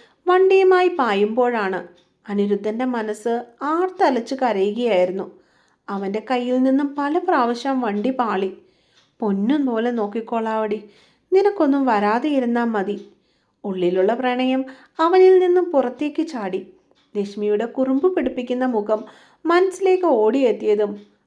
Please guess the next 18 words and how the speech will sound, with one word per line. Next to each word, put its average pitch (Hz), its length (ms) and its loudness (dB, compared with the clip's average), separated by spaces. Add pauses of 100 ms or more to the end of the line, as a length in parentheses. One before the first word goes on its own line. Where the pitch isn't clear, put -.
(140)
അവനൊരു 190 380 -2
ഭ്രാന്തനെ 240 600 -2
പോലെ 294 480 0
അലറി 277 360 2
വിളിച്ചു, 269 400 0 (1000)
"എന്നെ 285 300 -2
ഒന്ന് 262 160 0
കെട്ടിക്കൂടെ 226 640 0
നിങ്ങൾക്ക്?" 208 480 -2 (760)
പെണ്ണിൻ്റെ 190 380 -2
വാക്കുകൾ 240 500 -2 (420)
ഓർമ്മ 370 400 4
വരുംതോറും 226 600 0 (360)
നെഞ്ചു 202 300 -2
പൊടിയുന്നത് 262 580 0
പോലെ 320 300 0
തോന്നിയ 262 400 -2
എനിക്ക് 208 340 -4